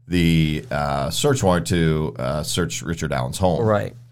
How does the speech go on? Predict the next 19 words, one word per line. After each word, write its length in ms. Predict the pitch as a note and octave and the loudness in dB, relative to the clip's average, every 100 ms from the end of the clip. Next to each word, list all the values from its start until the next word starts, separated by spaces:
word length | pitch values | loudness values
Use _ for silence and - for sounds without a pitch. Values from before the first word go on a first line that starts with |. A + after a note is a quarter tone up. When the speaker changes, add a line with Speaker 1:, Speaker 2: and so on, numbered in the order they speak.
| - | -10
Speaker 2:
So, 360 | - D3+ B2 | 0 4 4
so 220 | - D3 C3 | 4 4 4
then 160 | B2+ | 2
second, 440 | A2+ F3+ G#3 C#3+ C3+ | 2 2 2 2 0
the 60 | |
documents 400 | B2+ C3+ D3+ D3 | 2 2 2 -2
claim 200 | - C3+ | -2 0
that 100 | B2+ | 0
the 80 | B2 | -2
state 260 | B2 C3 C3 | 0 0 2
failed 240 | C3 B2+ | 4 4
to 80 | B2+ | 4
establish 400 | A#2 A#2+ A#2+ A#2+ | 0 4 4 2
a 40 | - | 0
crime 240 | B2+ A#2 | 2 2
had 160 | A#2 A2 | 2 0
been 160 | A2 | -2
committed 500 | - - G#2 G#2 G#2 | -6 -2 2 2 2
before 640 | A#2 - - A#2+ A#2 G2+ | -2 -2 2 6 8 6